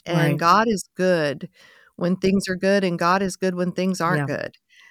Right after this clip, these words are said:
Speaker 2: Absolutely.
Speaker 1: And so we sang that song, and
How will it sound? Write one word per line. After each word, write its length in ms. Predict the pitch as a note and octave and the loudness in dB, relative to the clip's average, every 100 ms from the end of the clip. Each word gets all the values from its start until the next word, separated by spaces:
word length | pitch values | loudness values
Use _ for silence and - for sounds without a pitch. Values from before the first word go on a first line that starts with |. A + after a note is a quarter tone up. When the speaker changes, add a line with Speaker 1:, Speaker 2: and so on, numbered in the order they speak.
| _ - | _ -10
Speaker 2:
Absolutely. 360 | C3+ - F3 | -2 0 2
Speaker 1:
And 120 | C3 A#2+ | 0 0
so 240 | F3+ F3 _ _ | 0 -2 _ _
we 120 | F#3+ | 0
sang 400 | F#3 - G3+ F#3+ | 0 2 4 4
that 200 | G#3 F#3+ | 4 2
song, 640 | - - F3 E3 E3 E3 E3+ _ | -2 -2 0 0 -2 -4 -6 _
and 480 | E3+ E3 D#3+ D#3+ | -6 -4 -4 -6